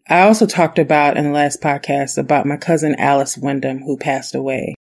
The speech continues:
And she really inspired this podcast about telling your own story, because in our last conversation,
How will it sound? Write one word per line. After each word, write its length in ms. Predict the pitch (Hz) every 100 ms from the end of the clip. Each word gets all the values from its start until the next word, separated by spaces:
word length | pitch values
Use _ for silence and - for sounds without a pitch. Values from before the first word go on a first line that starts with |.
| _ _ _
And 240 | 156 156
she 260 | 147 - 240
really 360 | 170 190 185 165
inspired 880 | 156 - 147 156 156 147 143 135 _ -
this 460 | 143 - 185 190
podcast 760 | - 135 - - 135 117 - -
about 520 | 139 147 143 123 -
telling 420 | - 175 165 156
your 180 | 143 139
own 220 | 151 151
story, 680 | 147 - 240 294 196 139 151 _ _ _ _ -
because 580 | 180 - - 180 175 -
in 180 | 175
our 120 | 185 175
last 420 | 160 180 190 -
conversation, 1080 | 180 160 147 147 156 170 - 135 131 147